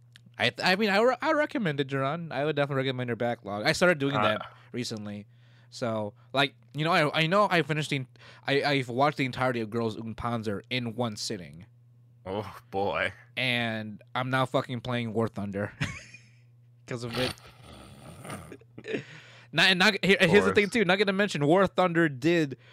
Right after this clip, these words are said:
Speaker 1: was a sponsor of Girls Un Panzer at one point,
Speaker 2: I
Speaker 1: too.
Speaker 2: remember that. I remember that.
Speaker 1: So, only appropriate. <laughs>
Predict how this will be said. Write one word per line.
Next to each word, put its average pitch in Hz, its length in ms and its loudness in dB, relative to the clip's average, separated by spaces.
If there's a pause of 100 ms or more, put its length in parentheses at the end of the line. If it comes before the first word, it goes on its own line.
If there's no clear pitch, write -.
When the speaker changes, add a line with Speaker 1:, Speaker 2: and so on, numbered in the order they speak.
(100)
Speaker 1:
was 156 240 4
a 165 100 6
sponsor 151 460 0
of 151 240 2
Girls 151 300 4
Un 147 160 2
Panzer 135 420 2
at 139 100 2
one 135 280 2
point, 127 280 2
Speaker 2:
I 127 120 6
Speaker 1:
too. 147 60 6
Speaker 2:
remember 202 260 4
that. 165 280 4
I 113 120 4
remember 147 420 4
that. 156 320 2
Speaker 1:
So, 151 360 4
only 165 280 0
appropriate. 131 680 -2
<laughs> - 40 0